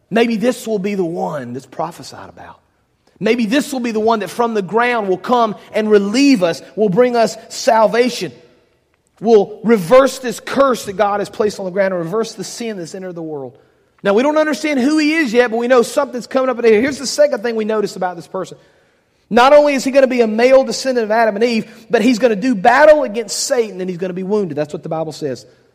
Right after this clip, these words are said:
The Bible says, "He will crush your head and you will strike his heel." So there's somebody coming. He's a male descendant of Adam and Eve. He's gonna do battle with the serpent and he's gonna be wounded. That's what it tells us.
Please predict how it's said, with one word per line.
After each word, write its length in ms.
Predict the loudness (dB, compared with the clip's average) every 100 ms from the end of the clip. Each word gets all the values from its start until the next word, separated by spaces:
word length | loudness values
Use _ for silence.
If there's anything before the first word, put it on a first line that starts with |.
| _ _ _ _ _ _ _ _ -2
The 60 |
Bible 220 | 4 4 2
says, 180 | -2
"He 220 | 2 4 6
will 140 | 4
crush 400 | 0 -2 -2 -2
your 100 | -4
head 260 | -2 -2 -2
and 160 | -4
you 200 | -4 -4
will 220 | -2 -2
strike 580 | -4 -8 -4 -2 -2 -4
his 300 | -8 -8 -8
heel." 380 | -10 -10 -6 -8
So 140 | -6
there's 180 | -4 -4
somebody 520 | -2 0 4 4 4
coming. 480 | 0 -4 -4 -4 -6 -10 _ _ _ _ _ _
He's 180 | 0 2
a 60 | 2
male 400 | 2 4 4 4
descendant 560 | 0 -4 -4 -4 -2
of 100 | 0
Adam 300 | 4 6 4
and 100 | 0
Eve. 300 | -4 -4 -8 -12 _
He's 180 | 0 2
gonna 160 | 2 2
do 160 | 0
battle 520 | 2 4 6 6 4
with 160 | 2 -2
the 80 | -6
serpent 500 | -4 -2 0 -2 -2
and 100 | -2
he's 220 | -2 0
gonna 160 | -2 -4
be 100 | -4
wounded. 440 | 0 0 -2 -4
That's 180 | -6 -6
what 80 | -8
it 80 |
tells 300 | -2 -2 -2
us. 160 | -6